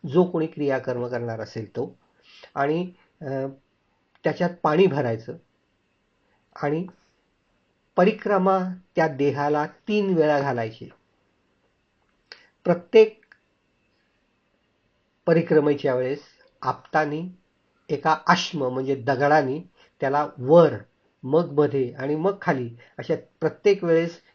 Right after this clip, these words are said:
एक एक भोग पाडावं. त्यातनं पाणी झिरपत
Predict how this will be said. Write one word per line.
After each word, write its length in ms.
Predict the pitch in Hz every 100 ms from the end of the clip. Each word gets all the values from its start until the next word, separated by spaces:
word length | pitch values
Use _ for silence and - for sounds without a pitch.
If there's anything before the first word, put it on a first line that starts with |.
| -
एक 220 | 160 -
एक 180 | 170 127
भोग 240 | 160 170
पाडावं. 400 | 139 120 113 139 - _ _ _ _ _ _
त्यातनं 400 | - 147 - 190
पाणी 440 | 196 - 151 160 180
झिरपत 540 | 143 156 139 - 196